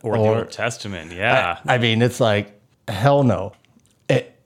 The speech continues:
Speaker 2: and what if Agent Smith, I, I think I wrote this somewhere, you know, he, he seemed to have a lot of, uh, of pull with how many wishes he granted.
Speaker 1: Yeah.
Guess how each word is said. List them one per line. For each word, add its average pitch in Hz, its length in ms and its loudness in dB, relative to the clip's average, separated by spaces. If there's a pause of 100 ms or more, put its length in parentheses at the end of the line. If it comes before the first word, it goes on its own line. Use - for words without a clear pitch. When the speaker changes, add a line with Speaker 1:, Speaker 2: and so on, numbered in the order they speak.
(200)
Speaker 2:
and 123 140 4
what 123 160 6
if 123 100 0
Agent 127 320 2
Smith, 107 600 0
I, 101 400 2
I 98 60 2
think 110 220 -2
I 104 100 2
wrote 104 280 2
this 98 180 0
somewhere, 101 600 2 (100)
you - 100 -10
know, - 220 -14
he, - 220 -14
he 117 200 -2
seemed 127 320 0
to 107 80 -2
have 101 200 0
a 98 60 -4
lot 92 300 0
of, 95 520 0
uh, 107 340 -8
of 101 280 -6
pull 107 360 0
with 113 160 0
how 104 160 -2
many 107 160 2
wishes 95 420 -2
he 123 80 2
granted. 147 540 2
Speaker 1:
Yeah. 98 380 -4